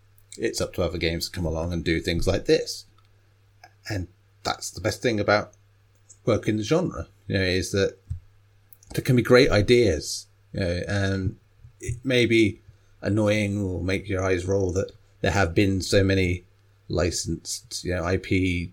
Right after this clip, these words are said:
based multiplayer horror games, you know, and I've been among them in saying it. But the important thing is you have ideas that can take it forward, uh, that you can do it in freshness. Yes, I still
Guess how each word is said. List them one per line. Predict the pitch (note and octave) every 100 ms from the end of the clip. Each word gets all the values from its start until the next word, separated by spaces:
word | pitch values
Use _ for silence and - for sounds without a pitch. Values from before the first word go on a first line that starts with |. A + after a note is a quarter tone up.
| -
based | F#2+ D#2+ - - - _ C#3+
multiplayer | G#2+ G2 - G#2 F#2 F2+
horror | B2 F#2 F2+
games, | D#2+ E2 E2 E2+ - _ - - _ _ _ -
you | D#2+
know, | F#2
and | D#2+
I've | E2
been | G2+
among | G#2+ B2+ C#3
them | B2+
in | C#3+ A#2+
saying | B2 B2+ F2+
it. | F#2 - _ _ _ _ _ _ _ _ _ _ -
But | G2+ - -
the | G2+ - _ _ _ -
important | A2+ G2+ A2+ - -
thing | G2 G2+
is | G2+ G2
you | F#2+
have | G#2 F#2 F2 F2+ _ _ _ _ _ _ _ _ F2+
ideas | G2+ - A2 F#2+ F2+ -
that | - -
can | F#2+
take | - E2+
it | - -
forward, | G2 D#2 - - _ _ _ -
uh, | E2+ F2+
that | E2
you | F#2+
can | F#2
do | F#2+ G2+
it |
in | -
freshness. | - F#2+ - - - - _ _
Yes, | - E3 A#2 - - - _ _ _ A2
I | G#2
still | - B2 G2